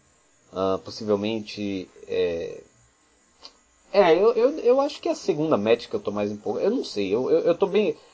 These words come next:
tipo, o meu nível de empolgação pra essa match tá, tá em par com o Naito Ibushi e o e o main event. Mas, é, eles devem ter um combate muito bom. Eles deixaram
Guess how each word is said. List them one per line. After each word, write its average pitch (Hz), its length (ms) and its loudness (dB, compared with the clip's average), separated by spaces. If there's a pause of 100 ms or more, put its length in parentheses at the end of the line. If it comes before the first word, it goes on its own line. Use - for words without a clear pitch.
(120)
tipo, 165 120 0
o 160 140 6
meu 165 160 4
nível 196 260 0
de 170 120 -2
empolgação 139 600 4
pra 117 160 4
essa 110 160 0
match 110 300 -2
tá, 104 320 2
tá - 200 0
em 120 100 -4
par 104 320 2
com 101 140 -8
o 95 120 -8
Naito 104 360 -4
Ibushi 98 540 -8
e 92 200 -6
o 90 240 -6 (560)
e 101 140 -4
o 101 40 -2
main 95 200 -4
event. 90 340 -4 (680)
Mas, 98 1000 -2 (360)
é, 98 460 4 (400)
eles 123 240 0
devem 135 260 6
ter 127 120 0
um 131 80 2
combate 110 400 2
muito 127 220 -4
bom. 123 320 2 (140)
Eles 101 260 -2
deixaram 110 580 2